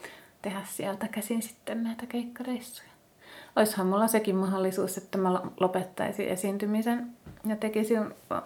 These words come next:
kyllä mulla aika paljon näitä studiohommia, musiikin sä-, säveltämistä, mut, mut kyllä mä kaipaan tosi paljon sitä, sitä niinku kontaktia,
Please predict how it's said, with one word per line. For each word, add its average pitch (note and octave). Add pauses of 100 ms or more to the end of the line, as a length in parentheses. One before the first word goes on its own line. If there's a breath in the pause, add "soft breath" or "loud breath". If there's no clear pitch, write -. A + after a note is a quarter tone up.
(100)
kyllä G3+
mulla G3
aika F#3+
paljon F3+
näitä F#3+
studiohommia, G3 (400)
musiikin G3
sä-, G3+ (180)
säveltämistä, A3
mut, A#3+ (1160 loud breath)
mut G3+
kyllä G3+
mä G3+
kaipaan -
tosi G3+
paljon A#3+
sitä, B3 (840 loud breath)
sitä A#3
niinku B3
kontaktia, B3